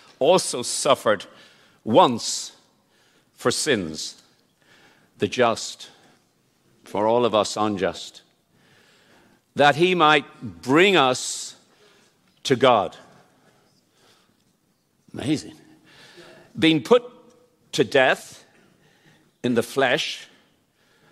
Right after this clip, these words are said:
but made alive by the Spirit, by whom also he went and preached to the spirits in prison." I understand the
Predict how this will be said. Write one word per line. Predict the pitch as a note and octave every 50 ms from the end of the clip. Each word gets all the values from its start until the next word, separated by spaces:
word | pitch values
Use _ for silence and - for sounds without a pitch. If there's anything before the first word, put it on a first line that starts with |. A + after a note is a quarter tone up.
| _ _ _ -
but | B2 B2+ B2+
made | C3 D3+ D#3+ D#3+ D3+ D3
alive | C#3 C3+ C#3+ C#3+ D3 C#3+ C3+ B2+ A2+ F#2 - - - _ _ _ _ _ _ _ _ _ _ _ _ _ _ _ _ _ _ _ _ _ _ _ _ -
by | A2 A2+ C3 B2+ B2+
the | B2 B2
Spirit, | - - - - F3+ F3 D3+ C#3+ C3+
by | - D3+ D3+
whom | D3 D#3+ F3 E3 D#3
also | D#3 D#3+ D3+ D3 - D3 C3
he | C#3 C3+
went | C3 C3+ C3 B2 -
and | A#2+ A2+ -
preached | - - C#3+ A#2 - - - - - - _ _ _
to | - - A2
the | - G#2
spirits | - - - - - C3+ C3 A#2+ A2 G2+ - - - - - _ _ _ _ _ _ _ _ _ _ _ -
in | G#2+ A2 G#2 G2
prison." | - - D3 B2+ - A2+ F#2 D#2+ D2 - - - _ _ _ _ _ _ _ _ _ _ _ _ _ _ _ _ _ _ _ _ _ - -
I | B2 C#3+
understand | E3+ F3 D#3 - - - E3+ D#3 D3+ D3 C3+
the | B2+ G#2